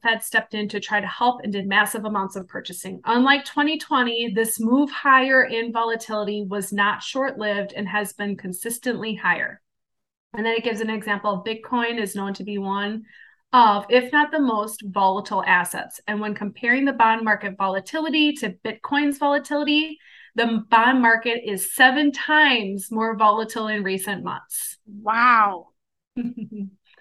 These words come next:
Speaker 1: Um, just to follow up from that, so Fannie Mae Home Price Index was released yesterday, showing that home prices rose point two percent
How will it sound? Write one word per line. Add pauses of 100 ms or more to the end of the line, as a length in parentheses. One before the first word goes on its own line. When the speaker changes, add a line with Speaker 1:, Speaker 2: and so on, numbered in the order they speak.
(360)
Speaker 1:
Um,
just
to
follow
up
from
that,
so (100)
Fannie
Mae (100)
Home
Price
Index
was
released
yesterday,
showing
that
home
prices
rose
point
two
percent